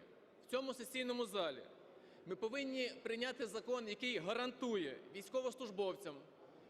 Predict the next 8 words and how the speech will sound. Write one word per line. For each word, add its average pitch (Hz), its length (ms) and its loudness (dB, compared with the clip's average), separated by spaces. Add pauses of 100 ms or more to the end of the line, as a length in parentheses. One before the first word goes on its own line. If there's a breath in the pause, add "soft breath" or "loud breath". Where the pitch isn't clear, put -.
(120)
посадовцям 208 720 2 (680)
органів 226 400 2
влади 208 380 2 (960)
і 220 80 2
виконавчої, 220 720 0
і 208 80 -6
місцевого 226 400 0
самоврядування, 175 800 0